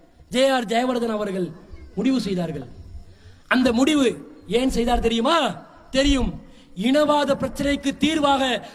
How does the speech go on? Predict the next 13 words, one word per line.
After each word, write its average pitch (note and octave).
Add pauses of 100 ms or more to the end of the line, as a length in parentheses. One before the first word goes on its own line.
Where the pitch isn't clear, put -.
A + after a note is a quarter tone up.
வடகிழக்கு C#4
இணைப்பை D4
நான் C4+
சொன்னாலும் C#4
கூட, D4 (460)
அதிலே B3 (240)
இலங்கையுடைய C4
இறையாண்மைக்கு, B3+ (340)
இலங்கையுடைய C#4 (220)
சுயாதீனத்திற்கு D4+ (140)
ஒரு A#3+
பாதிப்பு D4
கண்டிப்பாக C4+